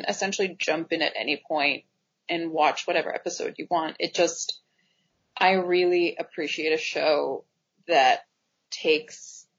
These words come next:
little time to do a recap. Like, I,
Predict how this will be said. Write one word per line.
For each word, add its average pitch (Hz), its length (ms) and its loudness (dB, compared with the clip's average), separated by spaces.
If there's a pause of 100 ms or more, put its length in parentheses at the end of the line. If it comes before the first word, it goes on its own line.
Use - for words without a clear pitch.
(180)
little 160 400 -4
time 156 540 0
to - 100 -12
do 151 140 -4
a 127 100 -2
recap. - 440 0 (440)
Like, 170 220 -8
I, 151 260 0